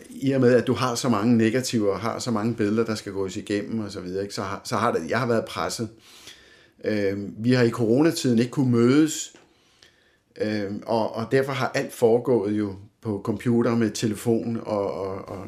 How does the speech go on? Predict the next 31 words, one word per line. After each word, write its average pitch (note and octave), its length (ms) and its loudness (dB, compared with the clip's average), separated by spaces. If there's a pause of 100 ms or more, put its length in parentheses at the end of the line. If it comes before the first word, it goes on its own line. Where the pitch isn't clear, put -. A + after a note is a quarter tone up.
(100)
normalt A#2 360 0
sidder C3 240 0
man A#2+ 140 2
sammen A2 280 -2
med A#2+ 80 0
en A2+ 80 -2
grafiker G#2 520 -4
og G2+ 240 -8
vælger G2+ 240 -2
ud, A2 280 0
og G2 280 -4 (500)
det C3 140 2
billede A#2+ 200 4
skal A2+ 140 0
være G2+ 100 -2
stort, G#2+ 360 2
og - 60 -10
det B2+ 120 4
skal B2+ 160 0
være A2+ 100 6
lille, G#2+ 460 2
og F#2+ 240 -2
vi A#2 80 0
gør A#2 220 2
det B2+ 100 -4
på A#2 60 -4
den G#2+ 220 -2
og G2 80 -4
den G2+ 220 -4
måde. G2+ 260 -2 (540)
Men, A2 320 -2